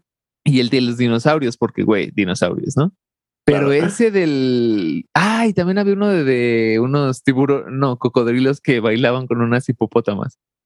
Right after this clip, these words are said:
Speaker 2: Ah, ¿neta?
Speaker 1: Sí, güey, estaban súper chidos. Pero ese del, del malo, yo me lo saltaba, ¿sabes? Le, le, le, le, le,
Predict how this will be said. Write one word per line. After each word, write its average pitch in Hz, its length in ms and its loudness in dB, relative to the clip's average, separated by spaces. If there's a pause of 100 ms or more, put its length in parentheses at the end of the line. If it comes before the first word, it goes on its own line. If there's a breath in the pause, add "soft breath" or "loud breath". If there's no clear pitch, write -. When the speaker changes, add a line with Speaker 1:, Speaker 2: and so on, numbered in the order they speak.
(640)
Speaker 2:
Ah, 208 140 4
¿neta? 190 640 0 (300)
Speaker 1:
Sí, 170 220 2
güey, 160 220 0
estaban 139 280 -2
súper 90 360 -2
chidos. 113 380 -2 (400 loud breath)
Pero 143 280 2
ese 185 340 0
del, 135 420 0
del 123 220 0
malo, 170 340 0
yo 156 240 0
me 185 80 0
lo 170 120 0
saltaba, - 520 -2
¿sabes? 156 460 -2
Le, 120 240 0
le, 101 140 -4 (200)
le, 120 220 0
le, - 280 -2
le, - 260 -4